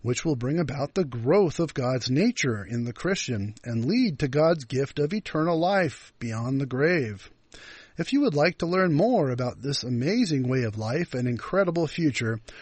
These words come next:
order a free copy of What is a True Christian from the regional office nearest you, listed on page four, or read it online at tomorrowsworld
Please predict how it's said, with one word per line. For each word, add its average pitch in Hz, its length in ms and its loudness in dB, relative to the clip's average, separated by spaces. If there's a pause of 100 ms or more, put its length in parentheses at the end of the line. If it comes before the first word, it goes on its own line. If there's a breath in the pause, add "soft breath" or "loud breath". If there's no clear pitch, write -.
(220 loud breath)
order 147 300 4
a 202 80 6
free 123 300 -4
copy 123 480 -4
of 113 420 -2
What 110 300 0
is 165 160 4
a 190 60 2
True 202 280 0
Christian 156 720 0
from 120 220 -2
the 107 140 -2
regional 127 440 -2
office 113 520 -2
nearest 104 420 -6
you, 151 400 0 (500 loud breath)
listed 113 400 -4
on 120 220 -2
page 127 320 -2
four, 139 460 -2 (340 loud breath)
or 214 180 6
read 240 140 4
it 208 140 2
online 165 640 2
at 120 140 -6
tomorrowsworld 123 920 0